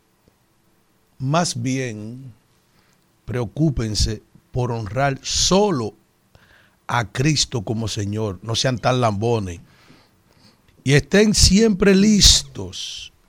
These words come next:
a responder a todo el que les pida la razón de su esperanza. ¿Eh? ¿Por qué tú crees en Cristo?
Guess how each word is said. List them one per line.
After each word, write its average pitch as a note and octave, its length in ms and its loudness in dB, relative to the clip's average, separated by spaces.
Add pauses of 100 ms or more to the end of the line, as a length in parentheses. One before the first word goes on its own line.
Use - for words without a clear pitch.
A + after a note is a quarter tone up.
(140)
a A#2 140 0
responder C3 800 -2 (160)
a C#3+ 220 2
todo A3 480 4
el F3 100 0
que - 160 -2
les F3 120 2
pida E3+ 360 2
la D#3+ 120 2
razón D3+ 500 0
de D3 100 -2
su C#3 160 -4
esperanza. G2+ 960 -10 (580)
¿Eh? F3 280 -6
¿Por G#2+ 220 -10
qué C3+ 140 -8
tú A#2 200 -10
crees A#2 240 -8
en F#2+ 80 -12
Cristo? - 600 -16